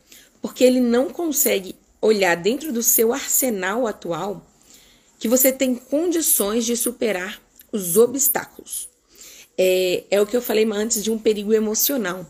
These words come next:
Se o seu cérebro acha que aquilo é prioridade, ele quer aquilo de verdade, aquilo é importante pra você, deveria ser uma prioridade pra você. Mas aí a hora que ele olha e fala assim, "Cara, mas você não tem ferramentas suficientes pra poder lidar com isso."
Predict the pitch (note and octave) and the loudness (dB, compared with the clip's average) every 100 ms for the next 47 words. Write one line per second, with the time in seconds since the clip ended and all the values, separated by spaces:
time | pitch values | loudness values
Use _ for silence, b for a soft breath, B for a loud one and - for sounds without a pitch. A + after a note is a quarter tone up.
0 | B B B B B B3 A#3 D#4 D4+ C#4+ | B B B B B 0 2 2 0 0
1 | C#4 B3+ B3 A3 A#3 A3+ A3+ - A3+ G#3 | 0 2 2 2 -2 -6 -8 -4 0 0
2 | A#3 C4 C4 D4+ F#3+ F3+ F3+ D#3+ - _ | -2 -2 -2 -2 -6 -6 -8 -10 -16 _
3 | _ - F#3+ C4 - - F#3+ G#3+ G#3+ - | _ -8 -2 -2 -2 -4 -2 0 -4 -6
4 | F#3 F3 F3 E3 D#3 D#3+ D#3 D#3+ - G3+ | -6 -6 -6 -8 -6 -4 -4 -6 -6 -2
5 | F#3 A3 C#4+ C#4 - G3+ A3+ - G3+ E3+ | 0 0 0 -4 -6 -10 -10 -6 -6 -6
6 | - F3+ E3+ G3 A#3+ F#3+ A#3+ - - A3+ | -6 -6 -4 -4 -2 -2 -4 -2 0 0
7 | B3+ B3 - A#3 B3+ F4+ E3+ G#3+ G#3 F3+ | 0 -2 -2 -2 -2 -4 -4 -6 -6 -6
8 | F3 E3 D#3+ - - B B B B B | -6 -4 -4 -4 -4 B B B B B
9 | B B B A3 A#3 A#3 A#3+ A#3+ B3 B3 | B B B 2 4 4 4 2 2 2
10 | A3 A3 A#3+ A#3+ A3 - F3+ b b - | 2 2 0 -2 -4 -6 -8 b b -10
11 | C5 D#4+ A#3 B3 B3+ D4+ G4+ D4 A#3 A3+ | -2 0 0 0 -2 -4 -4 -4 -4 -4
12 | G#3 F#3+ F#3 F3+ - - F3+ F#3+ F3 E3+ | -4 -4 -6 -6 -6 -6 -4 -2 -2 -6
13 | - F3+ F#3 F3 F3 E3+ E3+ E3 - F#3 | -4 -2 0 0 0 0 0 -2 -4 -2
14 | E3+ - | -2 -2